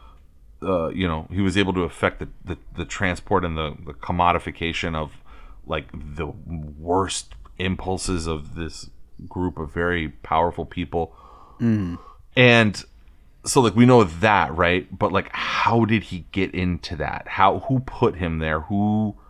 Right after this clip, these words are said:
Speaker 1: supplied him? Um, the most interesting theory I've heard is that he's not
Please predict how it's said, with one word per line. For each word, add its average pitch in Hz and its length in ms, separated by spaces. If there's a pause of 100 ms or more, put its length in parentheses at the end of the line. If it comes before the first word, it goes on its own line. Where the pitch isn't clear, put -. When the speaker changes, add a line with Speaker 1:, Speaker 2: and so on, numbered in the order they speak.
(300)
Speaker 1:
supplied 92 680
him? 92 260 (180)
Um, 95 380
the 98 140
most 123 260
interesting 170 380
theory 104 340
I've 90 180
heard 139 340 (540)
is 104 240
that 87 340
he's 98 420
not 87 540